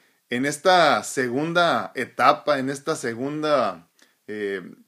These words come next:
pues no sé, de, de segundo tiempo se podría decir, todavía no le ponemos nombre, así que si quieres ayudarme <laughs> con eso, te lo agradecería infinitamente. Pues estamos en la segunda temporada de esto que en su momento llevó un nombre muy bonito, eh,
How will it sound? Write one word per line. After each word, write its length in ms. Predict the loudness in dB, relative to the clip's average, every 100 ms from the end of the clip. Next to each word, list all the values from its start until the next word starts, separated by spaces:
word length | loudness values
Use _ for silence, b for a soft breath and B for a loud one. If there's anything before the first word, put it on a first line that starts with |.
| -20 -12
pues 160 | -8
no 80 | -6
sé, 320 | -4 -2 -2
de, 180 | -4 -8
de 80 | -8
segundo 440 | -8 -4 0 -2
tiempo 440 | -2 -4 -4 -2 -4
se 80 | -4
podría 320 | -4 0 0
decir, 320 | 0 -2 -4 B B
todavía 280 | 4 4 6
no 60 | 4
le 80 |
ponemos 400 | 2 0 -2 0
nombre, 320 | 2 2 4 0
así 240 | -2 -6
que 400 | -2 0 -2 -8 B B B B
si 160 | -10
quieres 220 | -4 0 2
ayudarme 340 | 2 2 0
<laughs> 0 |
con 140 | -4 0
eso, 340 | 0 2 -2 -4
te 80 |
lo 100 | 0
agradecería 480 | 2 2 -2 -2 -2
infinitamente. 840 | -4 -6 -4 0 0 -2 -4 -8 -10 B B
Pues 140 | -2 0
estamos 320 | 2 2 4
en 80 | 4
la 100 | 4
segunda 460 | 2 0 2 2
temporada 720 | 4 0 0 2 4 6 6 6
de 160 | 4
esto 280 | 2 -2 -2
que 100 | -2
en 100 | -2
su 100 | -4
momento 640 | -4 -2 -2 -2 0 0
llevó 240 | 2 0 -2
un 80 | -2
nombre 300 | 0 0 0
muy 160 | -2
bonito, 560 | 0 0 0 -2 -8 -12 B B B -6
eh, 500 | 0 0 2 0 -2